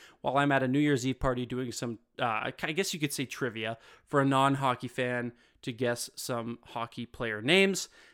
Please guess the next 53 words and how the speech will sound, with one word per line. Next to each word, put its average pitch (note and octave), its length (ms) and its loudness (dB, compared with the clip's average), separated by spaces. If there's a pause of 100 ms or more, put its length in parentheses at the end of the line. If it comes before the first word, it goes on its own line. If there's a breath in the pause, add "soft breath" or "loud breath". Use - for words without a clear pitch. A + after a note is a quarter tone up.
And C3 760 2
then B2+ 160 -2
we C3+ 80 2
wrapped C3 240 0
it B2 60 -6
up B2 100 -4
with C3+ 80 -6
some C3 80 -6
Calgary A#2+ 300 -4
Flames B2 340 -4
New B2 60 -4
Year's A#2+ 200 -4
resolution. B2 440 -4
So E3+ 120 4
I D#3 60 8
thank G3 240 6
you G#3+ 80 0
so - 160 6
much G3 240 6
for F3 140 4
those F3+ 200 6
of D#3+ 80 -6
you F3 180 0
who E3+ 100 -2
stopped F3 320 2
by F3 240 6 (260 loud breath)
and D3 140 -4
spent F#3+ 320 6
your F3+ 100 4
New E3+ 100 2
Year's D#3+ 280 2
Eve D3 140 2
with C#3 140 -2
me. D#3 140 6
It's D3 120 2
been E3 120 0
a D#3 80 2
lot D3 160 4
of C#3+ 80 2
fun. C#3+ 340 2 (320 soft breath)
And, C3 460 2
uh, C3 380 6
you C3+ 120 -2
know C3 120 2
what? C3+ 200 4
I C3+ 100 6
hope C#3 200 2
everybody C#3 540 4
has C3 480 4
the A#2+ 100 -2
best C3+ 340 0
year C#3+ 200 0
yet. B2+ 380 2